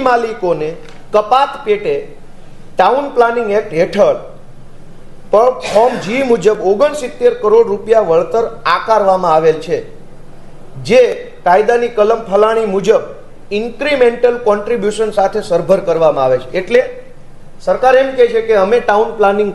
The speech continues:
કર્યું એટલે તમારી જમીનની કિંમત વધી ગઈ, તો એ વધેલી કિંમત છે એ જ તમારું વળતર. હવે આ કેવી વાત થઈ ગઈ?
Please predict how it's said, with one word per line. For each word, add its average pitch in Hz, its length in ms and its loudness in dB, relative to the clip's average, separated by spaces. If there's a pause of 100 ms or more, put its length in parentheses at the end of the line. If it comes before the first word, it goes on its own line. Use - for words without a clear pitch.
કર્યું 214 300 2 (680)
એટલે 233 220 2 (100)
તમારી 208 340 0
જમીનની 196 400 -2
કિંમત 185 400 0
વધી 180 320 -2
ગઈ, 233 160 6 (500)
તો 202 80 2
એ 214 180 8
વધેલી 214 460 0
કિંમત 214 380 -2
છે 220 80 4
એ 208 160 6
જ 208 120 -8
તમારું 160 320 0
વળતર. - 260 -2 (1400)
હવે 156 240 2
આ 208 140 0
કેવી 240 280 0
વાત 233 160 -2
થઈ 220 160 0
ગઈ? 208 120 -6